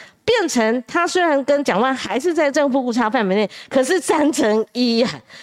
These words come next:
多了一个一，他就等于说是三卡都人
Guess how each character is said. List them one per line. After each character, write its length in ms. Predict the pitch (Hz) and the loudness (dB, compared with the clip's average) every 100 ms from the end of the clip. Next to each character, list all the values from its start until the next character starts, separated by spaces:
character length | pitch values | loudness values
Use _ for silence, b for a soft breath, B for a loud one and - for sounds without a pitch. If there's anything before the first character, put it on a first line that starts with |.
| B - | B 0
多 160 | 302 | 2
了 100 | 285 | 4
一 80 | 254 | 2
个 160 | 226 208 | 2 0
一， 220 | 226 220 | -2 -4
他 180 | 233 311 | -2 0
就 120 | 330 | 0
等 220 | 226 175 | 0 0
于 40 | 202 | 0
说 160 | 247 | 0
是 200 | 240 269 | 0 -2
三 240 | - 269 254 | -2 -2 0
卡 160 | 269 | 0
都 180 | 262 311 | -2 0
人 220 | 262 196 | 0 0